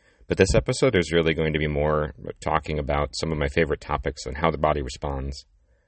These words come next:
For me, one of the most impactful moments about how incredible the human body is was seeing drawings from Dislocations and Fractures by Doctor, by Doctor Sir Astley Cooper.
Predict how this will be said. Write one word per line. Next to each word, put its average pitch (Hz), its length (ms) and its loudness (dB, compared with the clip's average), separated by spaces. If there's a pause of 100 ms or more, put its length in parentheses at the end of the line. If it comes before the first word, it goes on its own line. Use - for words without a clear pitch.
(920)
For - 120 -4
me, 95 360 4 (180)
one 104 140 4
of 120 80 -4
the 123 60 0
most 92 280 2
impactful 85 500 -2
moments 71 400 -6
about 73 200 -6
how 80 220 -4
incredible 76 500 -2
the 73 80 -4
human 76 260 -6
body 73 340 0
is 95 240 -2
was 73 220 -6
seeing 104 260 0
drawings 78 540 0
from 76 300 -4
Dislocations 85 760 -2
and 73 100 -8
Fractures - 640 -2
by 73 140 -2
Doctor, 71 420 -2
by 76 220 2 (100)
Doctor 80 240 0
Sir 82 200 -2
Astley 73 260 -2
Cooper. - 360 -8